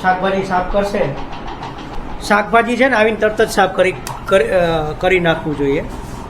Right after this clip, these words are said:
જેથી કરીને એમનેમ પેટમાં જાય નહીં.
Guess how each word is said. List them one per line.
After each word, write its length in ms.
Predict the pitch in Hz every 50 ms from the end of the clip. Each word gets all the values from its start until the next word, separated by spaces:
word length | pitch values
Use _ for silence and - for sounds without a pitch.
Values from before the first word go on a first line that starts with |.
| - - - - - - - - - -
જેથી 260 | 170 175 175 180 196
કરીને 600 | - 190 196 196 196 196 196 196 190 190 185 185 - - - - - - - - - -
એમનેમ 260 | 185 190 190 202 202
પેટમાં 440 | - - 185 185 180 175 175 170 160
જાય 200 | 156 160 156 151
નહીં. 220 | 139 139 147 160